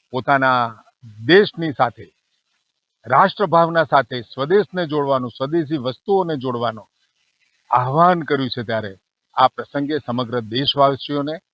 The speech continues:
આ રાષ્ટ્રગાન પોતાના દિલમાં અને કર્તવ્ય ભાવના સાથે સૌના દિલમાં પ્રગટે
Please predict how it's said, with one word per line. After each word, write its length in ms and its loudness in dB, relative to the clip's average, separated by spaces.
આ 180 4
રાષ્ટ્રગાન 760 0
પોતાના 380 -4
દિલમાં 600 0
અને 220 -4
કર્તવ્ય 540 -2
ભાવના 380 0
સાથે 380 -4
સૌના 260 -2
દિલમાં 360 -2
પ્રગટે 500 -6